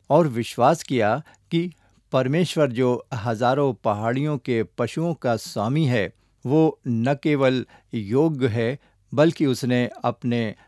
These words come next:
लोगों को उस कार्य को पूरा करने के लिए सब कुछ देने का वादा भी किया है, जो उसका वचन उनसे करने के लिए कहता है। तो क्यों ना हम खतरा उठाएं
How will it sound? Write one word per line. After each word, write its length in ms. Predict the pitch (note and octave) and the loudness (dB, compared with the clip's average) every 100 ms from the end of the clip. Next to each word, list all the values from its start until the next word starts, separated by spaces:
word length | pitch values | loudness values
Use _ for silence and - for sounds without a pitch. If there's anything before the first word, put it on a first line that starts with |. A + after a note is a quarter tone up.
| - | -10
लोगों 520 | A#2+ G#2+ A#2 C3 D3+ | -6 -4 -2 -2 -2
को 220 | D3 C3 B2 | -4 -2 -2
उस 180 | A#2+ | -2
कार्य 360 | - A2+ A#2+ D3 | -6 -2 -2 -2
को 220 | - B2 | -4 -6
पूरा 360 | - B2+ B2+ A2+ | -4 -2 0 -2
करने 340 | - A#2+ D3+ | -2 -2 -2
के 160 | C#3 D3 | -2 0
लिए 280 | C#3 D#3 E3 _ | 2 2 0 _
सब 320 | - - D#3 - | -12 -2 -2 0
कुछ 320 | - E3+ - | -2 -2 -4
देने 380 | G#2 C3 E3 F#3 | -2 0 0 -2
का 200 | - B2+ | 0 -2
वादा 400 | G2 G#2 G#2 A2 | 0 -2 0 -2
भी 200 | G2 E3+ | -4 -8
किया 280 | - C#3+ | -2 0
है, 260 | A#2+ A#2 G2+ - _ - | 0 -2 -4 -8 _ -10
जो 180 | A#2+ E3+ | 2 4
उसका 340 | D3+ - C3+ A#2+ | 4 0 -2 -2
वचन 580 | F#2+ B2 C#3 C3+ A2 G2+ _ - | -2 -2 0 0 -2 -8 _ -8
उनसे 440 | C3+ B2+ B2+ G#2+ - | -6 -4 -2 -4 -4
करने 300 | B2+ B2+ D#3 | -4 -2 -2
के 160 | E3+ C3 | -4 -4
लिए 260 | A2+ A#2 A2+ | -2 -2 -2
कहता 400 | A#2 G#2+ A#2 A2+ | -4 -6 -2 -2
है। 220 | A2+ F#2 _ _ _ - | -2 -6 _ _ _ 0
तो 200 | E3+ D#3 | 0 0
क्यों 180 | - F3 | 0 0
ना 100 | F#3 | 2
हम 200 | D3+ C#3 | 2 0
खतरा 360 | B2 B2+ B2 A#2 | -2 -4 0 0
उठाएं 380 | G#2+ A#2 G2+ | 0 -6 -6